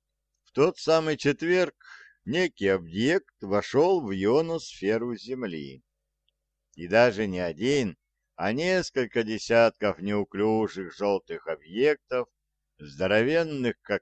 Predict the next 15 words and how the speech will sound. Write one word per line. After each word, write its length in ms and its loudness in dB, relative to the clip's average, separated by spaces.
черт-те 640 -4
что, 680 -4
и 160 -4
бесшумных, 840 -2
как 240 -2
ангелы. 880 -8
Они 340 -2
парили 460 0
в 80 -4
небесах, 840 -2
купались 720 0
в 100 0
электромагнитных 1080 -4
излучениях 760 -12
Солнца, 760 -4